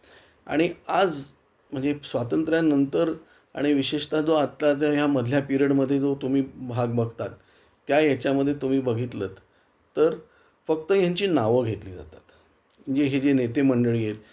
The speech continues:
किंवा, अ, अं, स-, सवर्ण कसे त्यांच्यावर अत्याचार करतात किंवा विशेषतः ब्राह्मणांना ते टार्गेट करतात की ब्राह्मण, पण ते सगळं टार्गेट करत असताना मला एक विचारायचं ह्या सगळ्या लोकांना की तुम्ही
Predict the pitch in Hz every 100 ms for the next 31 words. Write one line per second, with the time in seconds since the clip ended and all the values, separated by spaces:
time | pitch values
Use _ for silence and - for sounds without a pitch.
0 | - _ - 123 131 135 - _ _ -
1 | 131 127 131 127 123 120 - 131 123 120
2 | 120 117 113 113 147 147 113 143 151 151
3 | 151 139 135 143 135 - _ _ 135 123
4 | 127 127 120 117 127 117 120 107 113 107
5 | 107 107 - 135 135 131 139 123 147 127
6 | 123 143 139 139 120 104 127 110 117 113
7 | 113 113 107 - 117 113 117 117 - _
8 | _ - 85 - - - 180 190 190 151
9 | 156 175 139 127 139 165 165 160 156 156
10 | 170 160 110 120 151 151 160 135 135 151
11 | 139 139 143 135 127 123 120 117 110 110
12 | 98 - - - _ _ _ _ - 170
13 | 180 - 127 131 165 196